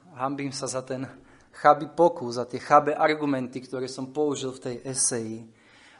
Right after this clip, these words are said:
A, a mal som by vtedy pomaly hovoriť. A byť ticho a počúvať, čo Božie slovo hovorí. A my sa potrebujeme naučiť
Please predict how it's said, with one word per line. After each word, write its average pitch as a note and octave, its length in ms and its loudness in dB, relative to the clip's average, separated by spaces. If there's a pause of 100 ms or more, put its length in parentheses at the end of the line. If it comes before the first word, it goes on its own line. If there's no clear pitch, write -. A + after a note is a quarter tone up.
(140)
A, B2+ 400 2 (400)
a - 80 -8
mal D3 160 6
som F3 160 -6
by D#3+ 80 -4
vtedy D3 320 -8
pomaly D3 480 -2
hovoriť. B2 720 -10 (1000)
A - 80 -8
byť C3+ 240 -8
ticho E3+ 480 -6
a B2 80 -6
počúvať, D3 640 -4
čo E3+ 240 -4
Božie C#3+ 240 -6
slovo B2 480 -8
hovorí. B2 400 -14 (2250)
A D3+ 80 4
my E3 240 0
sa F3 160 2
potrebujeme D3 720 -2
naučiť C#3 640 -4